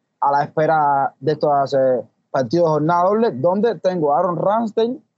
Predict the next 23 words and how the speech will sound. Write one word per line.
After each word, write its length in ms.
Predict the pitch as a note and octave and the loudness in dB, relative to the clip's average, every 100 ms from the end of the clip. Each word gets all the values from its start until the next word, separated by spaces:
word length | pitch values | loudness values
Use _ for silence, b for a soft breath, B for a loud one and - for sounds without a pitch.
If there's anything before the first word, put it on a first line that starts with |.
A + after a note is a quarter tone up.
| _ _ _ - | _ _ _ -6
tengo 400 | F3+ E3 C#3+ - | -4 0 -2 -2
a 380 | D3 C#3 C#3 C3+ C3+ | 0 2 2 0 0
Mo 200 | E3 F#3+ | -2 0
Salah, 420 | F3+ F#3 G#3 - _ _ _ _ _ _ _ _ - | 0 0 0 -2 _ _ _ _ _ _ _ _ -4
a 440 | C#3 C3+ C3 C3+ C3 | -2 0 0 0 -2
Van 240 | C3+ D3 | -4 -2
Dijk, 300 | E3 G3+ G3+ - | 0 2 0 -2
a 140 | C#3+ | -4
Trent 160 | C#3 F3+ | -2 0
Alexander-Arnold 680 | F3+ E3 F#3 G3 A3 A3 A3 _ - | 0 0 0 0 0 -2 -6 _ -4
y 240 | A3 - | -4 -2
a 260 | F3 F#3+ A3 _ _ | 0 0 -2 _ _
Martín 460 | - D3 C3+ F3 F3+ _ | -6 -6 -2 -4 -4 _
Odegaard. 420 | D#3+ C#3 A#2+ C#3+ - | -2 0 0 -2 -6
Y 60 | C#3+ | -6
entonces 320 | C3+ D#3 F#3+ | -2 -2 -2
por 140 | F3 F3 | 0 0
ahí 100 | F#3+ | 2
vamos, 360 | G#3 C3+ - _ _ - | 0 -4 -12 _ _ -2
eh, 380 | C3+ C3 C3 - | 0 2 2 0
en 520 | C#3+ C#3+ C#3+ C#3+ C#3+ _ | 0 2 2 0 -2 _
flecha 540 | - F#3+ G3 F3+ E3+ E3+ | -2 0 2 2 2 0
rojita, 420 | D#3 E3 G#3+ - | 0 0 0 -2